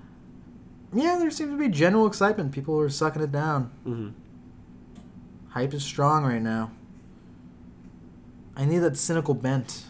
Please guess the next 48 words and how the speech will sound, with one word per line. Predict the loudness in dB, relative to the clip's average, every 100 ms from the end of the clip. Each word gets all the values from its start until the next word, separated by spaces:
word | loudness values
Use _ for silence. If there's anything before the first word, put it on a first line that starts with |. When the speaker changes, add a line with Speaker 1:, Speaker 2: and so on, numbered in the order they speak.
| -10
Speaker 1:
I | -6
need, | 0 0
I | 0
need | -2 -2
some | -2 -4
cynics | -4 -2 -2 -4 -8
in | -8
here. | -8 -10 -12 -20 -20 -20 -20 -20 -20 -18 -8
I |
need | -6 -4
people | -4
to | -2
be | 0
like, | 0 -2 -8 0
"All | 2
right, | 2 -2 -10 -14 -20 -18
hang | -4 -2 -2
on | -4
a | -8
second." | -10 -12 -12 -16 -4
Speaker 2:
I | 0
mean, | 2 2
I | 0
feel | 0 2
like | 2 2
we | 2
were | 2
pretty | 0 0 -2
cynical | -2 -2 -2
about | 4 4
it. | 4 2
Most | 2 2
of | 0
the |
people | -4 -2
I'm | -2
talking | 0 0 0
to | -2
are | -4
cynical | -4 -6 -4 -4
about | -2 0 -2
it. | -6 -12 -20 -18
We | 0 6
watched | 10 10 10
the | 0
Kinda | 2 2 2
Funny, | 0 0 0 0 -2 -4 -2
uh, | 0 2 0 0 -4